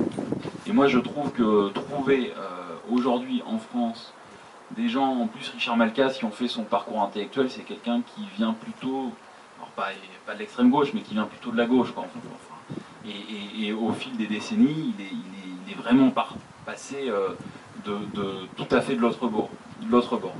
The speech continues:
jusqu'au point à être interviewé par, par le journal Le Point et à tenir des propos, euh, scandaleux. Et moi, ce qui me choque, c'est que il tient un discours favorable à la liberté d'expression en utilisant une expression complice intellectuelle qui est précisément celle,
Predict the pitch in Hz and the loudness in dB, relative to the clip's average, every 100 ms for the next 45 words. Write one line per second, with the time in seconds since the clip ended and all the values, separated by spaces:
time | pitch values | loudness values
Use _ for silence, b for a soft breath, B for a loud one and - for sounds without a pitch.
0 | - - 208 190 - 127 101 104 98 80 | -8 -6 -6 -4 2 2 2 -2 -4 -4
1 | - 98 87 95 113 107 87 - 82 B | -6 -10 -8 -4 -4 -2 -4 -6 -12 B
2 | B B B - 117 - - 98 92 90 | B B B -2 -2 -2 -4 -4 -2 -2
3 | - 131 120 95 110 - - - - - | 2 4 4 0 2 2 2 2 2 2
4 | 117 113 95 - - - - - 113 110 | 4 4 2 0 -2 0 2 4 4 6
5 | 107 107 117 131 - - 117 - 165 202 | 4 6 6 6 6 4 2 4 4 4
6 | - 123 - 104 - - - - - - | 0 -4 2 2 0 -8 -18 -20 -20 -20
7 | - - - 247 240 185 165 156 - - | -16 -16 -6 -4 -2 0 0 0 -4 -4
8 | - 165 160 156 - 127 123 120 - - | 2 6 8 6 6 4 2 2 2 0
9 | 127 117 - - - - - - B B | -2 -4 -4 -4 -2 -2 0 0 B B
10 | B - 135 139 165 220 - - 175 151 | B 0 4 6 6 4 2 -6 -6 -2
11 | 143 139 - - - - 123 131 127 147 | 0 -2 -6 -16 -12 -2 2 4 2 0
12 | 139 - 143 123 - 156 - - 139 123 | -2 -2 -2 -2 -2 -4 -4 -2 2 4
13 | 120 120 - 202 208 - 123 - 160 - | 4 4 4 2 2 0 0 -2 -6 -6
14 | 160 160 156 143 - 180 220 | -4 -2 0 0 0 -2 -2